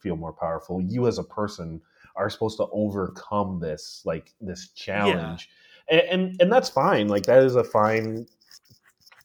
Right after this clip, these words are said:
Speaker 1: way to make a game, but it's just never going to appeal to me. So.
Speaker 2: Yeah, and, like, some games I want to do that.
Speaker 1: Right.
Speaker 2: Like, in Spelunky one, I wanted to do that.
Speaker 1: But that was also, like,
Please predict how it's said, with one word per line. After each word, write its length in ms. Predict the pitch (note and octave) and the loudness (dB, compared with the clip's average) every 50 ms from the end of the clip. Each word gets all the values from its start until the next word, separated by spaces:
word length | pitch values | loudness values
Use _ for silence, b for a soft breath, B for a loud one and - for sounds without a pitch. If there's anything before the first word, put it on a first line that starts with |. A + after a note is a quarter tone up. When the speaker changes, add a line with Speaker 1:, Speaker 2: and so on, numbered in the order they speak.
| - | -6
Speaker 1:
way 180 | A2 A#2 A#2 A2 | 0 2 2 2
to 80 | G2+ | 2
make 240 | G2 G2 G#2 G2+ G2+ | -2 -2 -4 -4 -2
a 60 | G#2 | -4
game, 340 | F#2+ E2+ G2+ A2 B2 B2 A2 | -6 -4 -4 -4 -4 -4 -2
but 100 | G2 G2 | -2 -4
it's 120 | F#2+ F#2 - | -4 -4 -6
just 180 | A2 G#2 - | -8 -8 -6
never 300 | G2+ F#2 E2+ D#2 E2 D#2 | -6 -6 -6 -6 -6 -8
going 240 | D#2 D#2+ D2+ D2 D2+ | -8 -10 -10 -12 -14
to 140 | - - D#2 | -10 -10 -10
appeal 360 | C#2+ C#2+ - - D#2 C#2 C#2 | -10 -10 -12 -16 -14 -14 -14
to 180 | C#2+ - _ D2 | -14 -16 _ -20
me. 340 | C#2+ C#2+ C2 - C2+ D2+ E2 _ _ _ _ _ _ | -20 -20 -20 -20 -20 -20 -20 _ _ _ _ _ _
So. 260 | - - - - - E2+ b b b b b | -20 -20 -20 -18 -20 -20 b b b b b
Speaker 2:
Yeah, 260 | _ A3 A#3 F#3+ D3+ D#3 - | _ -6 -2 -2 -2 0 0
and, 120 | F#3+ G3 G3 | -2 -2 -2
like, 160 | G3+ F#3+ - | -4 -4 -4
some 180 | - A#3 B3+ | -6 -8 -6
games 300 | C#4 C#4 C4+ B3+ A#3 F3 | -2 -2 -2 -2 -4 -6
I 180 | G3 E3+ F3 F#3 | -6 -2 -2 -2
want 400 | F3 C3+ C3+ D3+ F3+ A#3 - - | -2 -2 -4 -6 -6 -6 -6 -8
to 80 | - C3+ | -16 -16
do 160 | A#2+ D3 D3 | -14 -14 -14
that. 140 | C3 A#2 G#2 | -12 -8 -2
Speaker 1:
Right. 160 | G#2 G#2+ - | 0 0 0
Speaker 2:
Like, 120 | - - - | 0 -4 -10
in 60 | C#3 | -14
Spelunky 540 | C3 - - D#3 D#3+ E3 D#3+ D#3+ D#3+ D3 C3 | -14 -14 -12 -12 -12 -10 -10 -8 -10 -10 -10
one, 300 | C3 C#3+ D3 C#3+ B2+ B2 | -8 -8 -8 -8 -8 -10
I 80 | A#2 A2+ | -14 -16
wanted 480 | A2+ A#2 B2+ C3 B2+ B2 B2 A#2+ A2 | -14 -14 -10 -10 -8 -10 -10 -14 -16
to 100 | - B2 | -18 -18
do 200 | G#2+ B2+ B2 B2 | -16 -14 -16 -14
that. 260 | G#2+ G#2+ G2+ G2+ - | -16 -16 -20 -8 4
Speaker 1:
But 120 | - D#3 D#3 | 6 6 8
that 140 | E3+ E3+ E3 | 10 8 8
was 140 | D#3+ C#3 | 8 10
also, 440 | D3 C#3+ C#3 C3 - - C#3+ B2+ A#2 | 10 8 8 8 4 2 4 4 4
like, 460 | A#2 A2 G#2 G2 F#2 F#2 - - - | 6 6 4 4 2 -2 -8 -16 -20